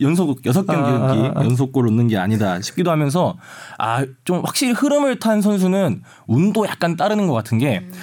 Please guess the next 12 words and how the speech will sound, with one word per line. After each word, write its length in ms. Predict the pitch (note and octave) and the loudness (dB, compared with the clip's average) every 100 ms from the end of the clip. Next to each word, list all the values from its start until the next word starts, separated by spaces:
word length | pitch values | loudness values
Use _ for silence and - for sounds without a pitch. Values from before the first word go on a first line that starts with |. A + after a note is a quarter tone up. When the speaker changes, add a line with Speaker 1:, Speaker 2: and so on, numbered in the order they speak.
| - | -8
Speaker 1:
사실 360 | C#4 D4+ B3+ | -4 0 -2
그 500 | - F3 D#3 C#3+ B2 - | 0 2 4 4 2 0
호주 220 | D#4+ D#4 C#4 | -2 0 2
수비수가 380 | A3+ G#3+ E3+ | 2 0 0
한번 160 | E3 F3 | 0 0
슬라이딩 340 | G3 G#3+ G3 | 0 0 -2
태클하면서 400 | F3+ F#3 E3+ D#3 | -2 0 0 0
그 140 | C3 A2 - _ - | 0 -2 -6 _ -4
골을 180 | G#3+ F3+ | 0 0
막으려고 380 | F#2+ A2+ B2 G#2 | 0 0 0 0
했었거든요. 460 | - - E2 C#3 - | -6 -8 -6 -6 -2
그러면 280 | B2+ B2 | -2 -2